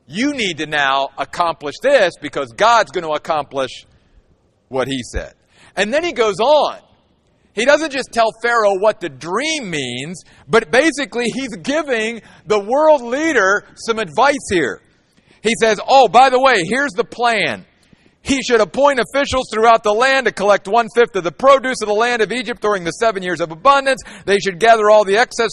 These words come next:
food during these good years that are coming, and by Pharaoh's authority they should store up the grain so that the citizens will have food, and they should preserve it. The food should be held, kept, retained in storage, literally deposited in reserve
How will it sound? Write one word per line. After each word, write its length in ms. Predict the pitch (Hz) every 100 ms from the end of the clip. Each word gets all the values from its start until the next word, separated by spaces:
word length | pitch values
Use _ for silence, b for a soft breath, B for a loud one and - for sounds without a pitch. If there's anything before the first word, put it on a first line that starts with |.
| -
food 220 | 226 170
during 260 | 202 196 170
these 180 | 165 135
good 200 | 302 262
years 220 | 262 254
that 120 | 202
are 60 | 202
coming, 420 | - 226 226 202 196 -
and 160 | 180 175
by 160 | 190 -
Pharaoh's 360 | 247 262 247 214
authority 360 | 202 226 226
they 140 | 202 190
should 160 | 170
store 280 | - 247 247
up 120 | 247
the 100 | 214
grain 300 | 180 214 208
so 80 | 180
that 120 | 160
the 100 | 170
citizens 420 | - 233 233 190
will 100 | 196
have 240 | 185 190 -
food, 300 | 202 190 151 B 160
and 160 | 170
they 120 | 180
should 260 | 175 175 139
preserve 420 | 170 143 165 139
it. 140 | 107 -
The 100 | 127
food 240 | 220 262 -
should 160 | 190
be 160 | 156 160
held, 460 | 185 254 254 180 -
kept, 340 | 240 247 -
retained 680 | 170 180 - 247 254 254 214 B B B _ _ _ _ _ _ _ _
in 160 | 170 170
storage, 880 | - - 254 247 196 139 90 - - _ _ _ _ _ _ _ -
literally 360 | 190 247 254 233
deposited 800 | 175 - - 262 269 202 165 147
in 240 | 214 254
reserve 680 | 269 208 226 202 180 202